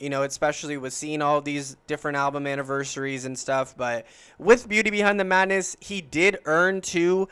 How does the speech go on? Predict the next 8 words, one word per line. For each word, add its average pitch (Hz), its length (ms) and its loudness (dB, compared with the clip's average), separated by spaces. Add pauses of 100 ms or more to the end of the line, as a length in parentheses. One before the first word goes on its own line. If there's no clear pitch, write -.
(300)
uh, 139 400 4
world 165 320 2
records 147 680 0
from, 156 380 0
uh, 135 220 2
G-, 123 220 -16
uh, 127 180 -2
G-, 135 280 -14